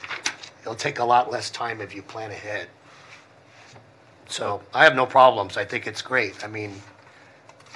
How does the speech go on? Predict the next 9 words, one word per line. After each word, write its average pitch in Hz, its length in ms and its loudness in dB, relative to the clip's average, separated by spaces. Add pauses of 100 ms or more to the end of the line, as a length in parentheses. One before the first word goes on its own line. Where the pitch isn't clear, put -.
(400)
just 110 200 -8
put - 160 0
that 117 160 0
big 123 160 0
sign 123 340 2
on 107 100 -2
the 98 80 -2
shed 113 360 0
saying, 104 360 -6